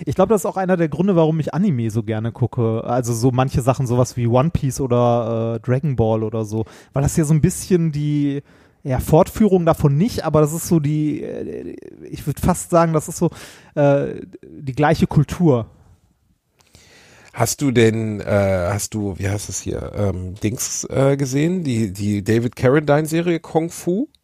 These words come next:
Speaker 1: Nee, hab ich nicht.
Speaker 2: Die hast du nicht gesehen?
Speaker 1: Die hab ich nicht gesehen, nein.
Speaker 2: Enttäuschend.
Speaker 1: Das ist doch
Speaker 2: Die
Speaker 1: auch
Speaker 2: ist,
Speaker 1: doch,
Speaker 2: äh,
Speaker 1: bo-, bo-, bo-, ja.
Speaker 2: <laughs> äh, die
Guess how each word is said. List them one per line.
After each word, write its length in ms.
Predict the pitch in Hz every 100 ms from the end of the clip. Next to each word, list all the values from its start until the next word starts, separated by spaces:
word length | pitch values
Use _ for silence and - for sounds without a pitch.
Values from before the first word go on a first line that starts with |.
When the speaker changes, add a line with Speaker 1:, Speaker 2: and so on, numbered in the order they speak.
| _ _ _ _
Speaker 1:
Nee, 320 | 147 135 - _
hab 140 | 123 107
ich 120 | -
nicht. 260 | 107 98 - _ _ _ -
Speaker 2:
Die 80 | 220
hast 140 | 262
du 40 | 202
nicht 160 | 151
gesehen? 220 | - 80 156
Speaker 1:
Die 80 |
hab 60 | 294
ich 100 | -
nicht 140 | 127
gesehen, 320 | 123 110 110 117
nein. 160 | 110 107 _ _ -
Speaker 2:
Enttäuschend. 640 | _ _ - - - - _ _ _ - -
Speaker 1:
Das 100 | 139
ist 100 | -
doch 40 | 135
Speaker 2:
Die 60 |
Speaker 1:
auch 40 | 208
Speaker 2:
ist, 240 | - -
Speaker 1:
doch, 60 | -
Speaker 2:
äh, 180 | 214 -
Speaker 1:
bo-, 80 | 196
bo-, 120 | - - -
bo-, 60 | 190
ja. 400 | 147 139 170 - - - -
Speaker 2:
<laughs> 420 | - - - - -
äh, 240 | 139 143
die 400 | 120 170 220